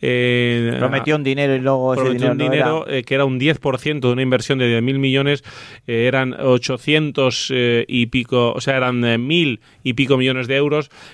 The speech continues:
Speaker 1: y después acabó diciéndole a Volkswagen que lo que le daba era cien millones, ciento y poco, que era una vergüenza.
Speaker 2: Claro.
Speaker 1: Una vez se quejó Volkswagen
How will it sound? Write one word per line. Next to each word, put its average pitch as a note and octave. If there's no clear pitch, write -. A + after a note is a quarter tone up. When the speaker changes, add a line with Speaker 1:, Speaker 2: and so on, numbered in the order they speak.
Speaker 1:
y -
después A#2+
acabó B2+
diciéndole C3
a -
Volkswagen B2+
que B2
lo A#2+
que A2+
le A#2
daba B2
era B2
cien C3
millones, B2+
ciento B2
y A#2+
poco, B2
que A2
era B2+
una B2
vergüenza. A2+
Speaker 2:
Claro. F#2
Speaker 1:
Una B2+
vez B2+
se C3+
quejó B2
Volkswagen B2+